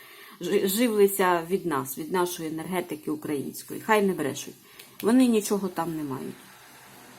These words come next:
Немає там прибутку від тої станції.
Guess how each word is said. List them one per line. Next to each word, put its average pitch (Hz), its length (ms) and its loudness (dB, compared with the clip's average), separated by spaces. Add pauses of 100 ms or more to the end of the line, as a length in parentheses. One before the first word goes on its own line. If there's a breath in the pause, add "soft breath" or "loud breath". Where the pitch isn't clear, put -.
(220)
Немає 185 380 6
там 165 180 -2
прибутку 185 580 -2
від 165 160 -6
тої 160 200 -4
станції. - 580 -8